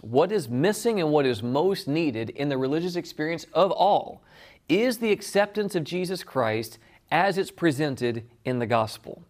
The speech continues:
We're told in Luke chapter nineteen and verse ten that the Son of Man came to seek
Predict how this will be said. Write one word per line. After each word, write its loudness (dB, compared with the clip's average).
We're -20
told 2
in 2
Luke 2
chapter 0
nineteen 0
and -2
verse 0
ten -2
that -4
the -2
Son -2
of -2
Man -2
came -4
to -4
seek -4